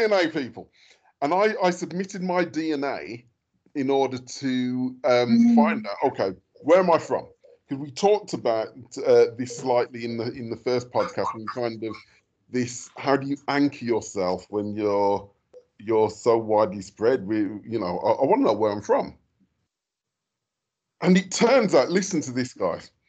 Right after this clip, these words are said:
Speaker 1: Right, I am fifty, you know what? Let me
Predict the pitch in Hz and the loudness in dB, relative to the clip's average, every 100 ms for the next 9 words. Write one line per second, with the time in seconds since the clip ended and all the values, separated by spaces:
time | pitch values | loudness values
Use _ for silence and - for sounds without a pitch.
0 | _ _ - 131 92 - _ _ - 135 | _ _ -2 2 2 0 _ _ -2 2
1 | 139 139 139 131 _ - 240 - 190 370 | 4 4 0 -4 _ -8 -8 -8 -2 6
2 | 320 180 - - - 440 269 | 6 6 -2 -6 -10 -6 -6